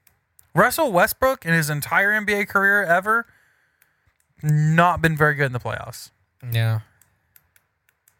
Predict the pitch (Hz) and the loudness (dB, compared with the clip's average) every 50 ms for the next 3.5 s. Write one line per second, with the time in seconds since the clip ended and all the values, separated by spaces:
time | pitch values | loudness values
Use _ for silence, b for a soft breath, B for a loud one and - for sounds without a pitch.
0 | _ _ _ _ - - 156 - - 170 175 - 247 240 180 131 - 165 180 196 | _ _ _ _ -20 -20 -14 -8 -6 -6 -2 0 0 0 0 0 -4 -4 -2 -2
1 | 226 254 240 220 190 233 233 226 208 - - 170 160 147 151 143 139 147 147 139 | 0 -2 -2 -4 -4 -4 -2 -2 -4 -4 -4 -2 0 0 0 0 0 -2 -4 -4
2 | 139 - - 202 190 185 175 - _ _ _ _ _ - 147 151 151 143 120 - | -6 -6 -4 -2 0 0 0 -2 _ _ _ _ _ -8 -4 0 0 0 0 -2
3 | - 127 117 120 117 117 113 117 123 | -6 -8 -8 -8 -12 -14 -14 -16 -18